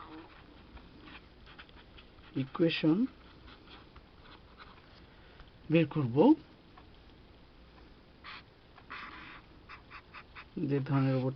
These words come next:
নিয়ে আমরা অনেকক্ষণ ধরে ভেজা ভেজা করতেছি। ওকে, so এখন এটা এল ওয়ান, এটা এল টু, উম,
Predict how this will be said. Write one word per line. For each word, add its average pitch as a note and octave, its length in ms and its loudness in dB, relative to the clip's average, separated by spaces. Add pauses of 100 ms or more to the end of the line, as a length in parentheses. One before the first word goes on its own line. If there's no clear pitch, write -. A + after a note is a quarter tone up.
নিয়ে C3+ 100 2
আমরা B2 280 0 (560)
অনেকক্ষণ C#3 380 2
ধরে B2 180 0
ভেজা B2 300 0
ভেজা A2+ 280 -2
করতেছি। - 480 -2 (2000)
ওকে, D#3 300 2 (360)
so F3 360 12 (300)
এখন G3+ 380 6
এটা F#3 220 6
এল F#3 240 8
ওয়ান, G3 300 6
এটা E3 180 4
এল D#3+ 200 8
টু, G3+ 400 4 (1700)
উম, D3 540 4